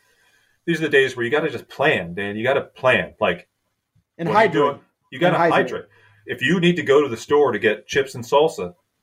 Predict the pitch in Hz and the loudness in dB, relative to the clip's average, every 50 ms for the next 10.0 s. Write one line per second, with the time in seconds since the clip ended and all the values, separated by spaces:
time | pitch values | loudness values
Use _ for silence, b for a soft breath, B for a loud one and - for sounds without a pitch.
0 | _ _ _ _ _ _ _ _ _ _ _ _ - 120 107 - - _ - 120 | _ _ _ _ _ _ _ _ _ _ _ _ -4 -2 -2 -2 -4 _ -8 -6
1 | 120 120 117 101 113 117 131 131 - 107 92 - - 120 127 127 - - 139 131 | -6 -6 -2 2 2 2 2 2 -4 -10 -12 -12 -10 -10 -8 -8 -6 -6 -4 -4
2 | 117 113 - 120 117 120 127 120 110 - - - 123 123 120 120 - 135 120 117 | -4 -4 0 2 4 4 4 2 -2 -8 -8 -8 -8 -8 -8 -6 -2 -2 -2 -2
3 | 107 98 - - - 117 147 - - - 120 101 98 95 92 90 - - - - | -2 -6 -8 -2 2 2 2 2 -2 -6 -6 -6 -4 -6 -6 -6 -8 -14 -4 -2
4 | 117 120 - - - 123 117 120 120 117 - - 120 117 120 127 123 - 107 95 | -2 -2 -2 -2 -2 0 0 0 -2 -4 -2 2 2 2 2 2 -2 -8 -10 -8
5 | 95 98 - - - 139 143 156 165 151 120 107 110 - - - 135 117 127 143 | -6 -8 -8 -2 0 2 2 2 2 0 0 -2 -2 -4 -8 -12 -8 -2 0 0
6 | 151 135 117 107 113 127 123 123 117 117 - 143 143 - - - _ _ _ _ | 2 2 2 2 2 0 0 -4 -10 -4 0 0 0 0 0 -6 _ _ _ _
7 | _ _ _ _ _ _ - 117 107 - 110 104 - - - 147 143 143 139 131 | _ _ _ _ _ _ -6 -4 -2 0 -2 -2 -2 -2 0 2 4 4 6 6
8 | 131 135 131 131 131 127 - - _ _ 123 113 113 95 - - 127 135 131 123 | 6 6 4 4 2 0 -4 -12 _ _ -10 -8 -8 -8 -2 -2 0 0 2 2
9 | 135 131 - 131 131 135 123 135 139 139 131 113 113 131 160 147 101 87 82 - | 0 0 0 -2 -4 -2 -2 -2 -2 -2 -4 -4 -2 -2 0 0 -2 -4 -6 -10